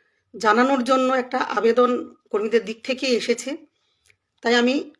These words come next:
খুব সংক্ষেপে একটি বিষয় এখানে রাখতে চাইছি।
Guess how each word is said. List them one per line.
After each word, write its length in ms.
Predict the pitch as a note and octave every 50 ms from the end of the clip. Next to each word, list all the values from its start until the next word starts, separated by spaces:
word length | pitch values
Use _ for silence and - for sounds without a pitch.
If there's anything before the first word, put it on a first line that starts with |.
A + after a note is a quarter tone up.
| _ _ _ _ _ _ -
খুব 140 | C#4 B3+
সংক্ষেপে 500 | - - - A#3 A#3+ B3 - - B3+ C#4+
একটি 240 | C4 B3+ C4 - A#3+
বিষয় 260 | A#3+ G#3+ - - A3+
এখানে 260 | A3+ A3+ - A#3 B3 -
রাখতে 260 | G3 G3 - - G#3+
চাইছি। 500 | - G#3+ G3 G#3 F#3 - A#3+ G3+ F3+